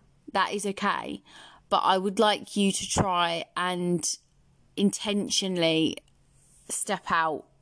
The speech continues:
and try some things that you haven't done before and go out and get some more social interaction. I think this is a big thing as well. This is obviously at the backlog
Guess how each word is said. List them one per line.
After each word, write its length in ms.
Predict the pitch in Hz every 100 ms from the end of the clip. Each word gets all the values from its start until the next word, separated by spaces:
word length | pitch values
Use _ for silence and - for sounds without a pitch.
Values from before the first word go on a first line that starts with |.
| -
and 260 | 180 156
try 300 | - - 180
some 240 | 170 180 165
things 240 | 170 165
that 80 | -
you 80 | 165
haven't 220 | 170 165
done 160 | 156
before 320 | 160 - 165 -
and 180 | 170 160
go 220 | 180 175
out 320 | 170 165 - - - - -
and 200 | 190 -
get 200 | 196 175
some 200 | - 185
more 160 | 175 170
social 480 | - 170 - 170 -
interaction. 840 | 175 160 175 160 - - - 165 - - -
I 80 | -
think 220 | - 180
this 220 | 208 -
is 80 | 233
a 80 | 233
big 220 | 214 202
thing 200 | - 196
as 160 | 185 -
well. 260 | 202 175
This 200 | 170 175
is 100 | 202
obviously 280 | 202 180 185
at 100 | 170
the 80 | 180
backlog 680 | 196 - - 180 156 156